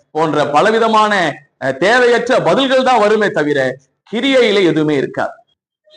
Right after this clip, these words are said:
நம்முடைய ஒற்றுமையை சீர்குலைக்கும்படியாக, இயேசு மீது இருக்க நம்பிக்கையை சீர்குலைக்கும்படியாக,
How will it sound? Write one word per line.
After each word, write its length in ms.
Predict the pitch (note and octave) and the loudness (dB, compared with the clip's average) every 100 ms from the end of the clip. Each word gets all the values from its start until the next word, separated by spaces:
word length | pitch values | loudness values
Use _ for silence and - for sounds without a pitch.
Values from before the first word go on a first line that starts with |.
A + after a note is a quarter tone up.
| - - _ - - | -20 -20 _ -20 -8
நம்முடைய 420 | - G3+ A3 G3+ | -4 0 2 2
ஒற்றுமையை 540 | B3 C#4+ C#4+ C4+ A#3 - - | 2 2 2 2 2 0 -2
சீர்குலைக்கும்படியாக, 840 | D#4+ B3+ A3+ - F3 D3+ D3 B2+ B2 - _ _ _ _ _ | 0 0 0 -2 -2 -4 -2 -4 -4 -12 _ _ _ _ _
இயேசு 500 | C3 A3+ E5 - D#4 | -2 2 2 2 0
மீது 240 | D#4 E4 | 0 0
இருக்க 260 | D4+ D4+ C#4 | 0 0 0
நம்பிக்கையை 880 | G#3 B3+ F4+ E4 C4 B3 G3+ D3 - - | 0 0 0 0 0 2 0 -2 -6 -4
சீர்குலைக்கும்படியாக, 1080 | D#4+ F4 C4 B3 A#3+ G#3 F3+ E3+ C#3+ C3+ | 0 0 2 0 0 -2 -2 0 0 -2